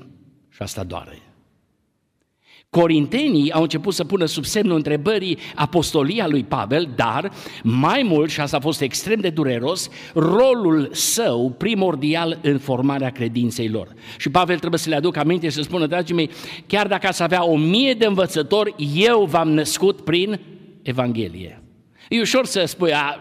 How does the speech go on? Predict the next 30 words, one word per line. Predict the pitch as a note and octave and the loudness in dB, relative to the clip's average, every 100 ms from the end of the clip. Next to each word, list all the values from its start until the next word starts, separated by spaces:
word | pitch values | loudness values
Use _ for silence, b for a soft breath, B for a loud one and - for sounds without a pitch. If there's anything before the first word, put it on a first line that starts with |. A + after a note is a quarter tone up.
| - | -6
le-o | F#2+ A#2 | -4 0
dat | A#2 D3+ - | 0 0 0
tifla | C3 - A2 | -2 -2 -8
pe | - A2 - | -4 -6 -4
Pavel.” | G#2+ F#2 E2+ E2 - - _ _ _ _ _ _ _ _ _ - | -6 -6 -8 -12 -16 -20 _ _ _ _ _ _ _ _ _ -8
Te-ai | D#3 | -4
gândit | A#2+ A2+ G#2+ | -2 -4 -6
ce | - A#2 | -8 -6
simte | - - F#2 F2+ F2+ F2+ | -6 -6 -6 -8 -10 -6
un | F#2+ | -6
astfel | F2 - F2 | -6 -10 -12
de | E2 | -8
om? | E2 B2 B2 - - - _ _ _ _ b b b | -4 -4 -4 -16 -20 -20 _ _ _ _ b b b
Ei, | E3 | -4
dragii | G3+ A#3+ G#3 | -2 -2 -2
mei, | F#3+ F#3+ | -2 0
într-o | F3+ C#3+ D#3+ | 0 2 0
astfel | D3 A3+ - - D#3+ | -2 -2 -4 -2 0
de | C3+ B2 | 0 -2
împrejurare, | A#2+ A#2 G2 G2+ F#2+ C#2+ - - - - _ _ _ _ _ _ _ b b b b | -2 -4 -4 -4 -6 -8 -14 -18 -20 -20 _ _ _ _ _ _ _ b b b b
când | - B2+ | 2 2
știi | - - A3 | 2 -4 -4
că | D3+ | -2
Iisus | D#3 A2 - D#3 D#3 B2+ | -2 -2 -2 -2 -2 -2
este | A2+ - A2 | -4 -4 -4
același, | F#2 - G3 F3 F#2+ A2 D#3+ - - B B B B B B _ _ _ _ _ _ _ _ _ _ _ _ - | -4 -4 -2 -4 -6 -8 -6 -8 -12 B B B B B B _ _ _ _ _ _ _ _ _ _ _ _ -8
te | A2+ | -8
apropii | - G2+ G2+ G2 | -6 -6 -6 -6
de | E2+ | -8
El. | F2 D#2+ | -8 -10